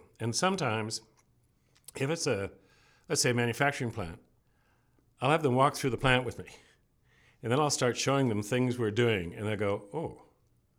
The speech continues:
every banker says he likes to know your business." What it means is he comes out, he has a look, he has lunch, and you get different terms, sometimes more, <laughs> right? So when he comes through and he starts to see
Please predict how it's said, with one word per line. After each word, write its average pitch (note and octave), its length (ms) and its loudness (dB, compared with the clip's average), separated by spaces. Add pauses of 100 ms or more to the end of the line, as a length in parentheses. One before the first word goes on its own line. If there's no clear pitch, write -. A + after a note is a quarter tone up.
(340)
every C3+ 180 0
banker A#2 380 -2
says G2+ 220 -6
he G2+ 80 -8
likes F#2+ 320 -4
to A2 80 -8
know F#2 80 -4
your F2 140 -4
business." E2+ 440 -10
What G#2+ 80 -6
it G2+ 80 -10
means A2+ 300 -2
is F2+ 100 -12
he F2+ 80 -12
comes A#2+ 280 -6
out, F2+ 140 -6
he G2 80 -12
has G2+ 140 -8
a G2 40 -8
look, F2 220 -10 (320)
he A#2 80 -4
has A2 160 -2
lunch, F#2 460 -6 (640)
and A2 100 -4
you G#2+ 80 -2
get G2+ 180 -2
different G#2 320 -4
terms, E2 440 -4
sometimes F2+ 640 -8
more, G#2 180 -2 (140)
<laughs> - 140 -20
right? A#2+ 220 -6 (560)
So A#2 400 2
when A2+ 180 -2
he A#2 60 2
comes A2 340 -4
through G#3+ 200 0
and G#2+ 100 0
he G2+ 80 -2
starts A2+ 340 -2
to A2+ 80 -4
see A2 380 -2